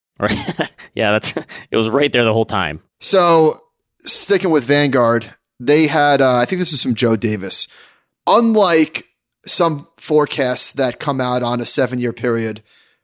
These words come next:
Speaker 2: that don't show how wrong they've been for the prior decade,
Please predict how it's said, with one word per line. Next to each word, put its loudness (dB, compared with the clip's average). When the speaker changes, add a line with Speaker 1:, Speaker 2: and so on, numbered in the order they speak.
Speaker 2:
that 0
don't 2
show 0
how -4
wrong -2
they've -4
been -6
for -6
the -6
prior -2
decade, -2